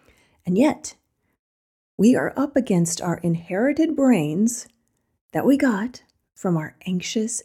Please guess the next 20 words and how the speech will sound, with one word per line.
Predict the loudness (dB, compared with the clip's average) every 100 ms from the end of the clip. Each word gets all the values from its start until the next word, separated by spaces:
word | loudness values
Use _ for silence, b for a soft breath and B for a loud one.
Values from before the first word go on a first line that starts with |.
| _ -6
ancestors. | -4 -4 -10 -12 -16 -18 -18 -20 _ _ _ _ _ _ _ _
Why | 2 2
the | 2 0
anxious | 0 -2 -4
ones? | -2 0
Well, | 0 2
because | 0 -4 -6 -4 -4 -6 -10 _ _
they | 0 0 2 0 -2 -6 _ _ _ _ _
used | 0 2 2 0
worst | 0 0 0 0
case | 0 0
scenario | 0 0 0 -2
planning | -2 0 0 -2 -4 -10
to | -6
make | 0 0 0
sure | -4 -4 -4 -8 b b b _
they | -8
got | -6 -6
the | -4
berries, | -4 -4 -8 -16 -16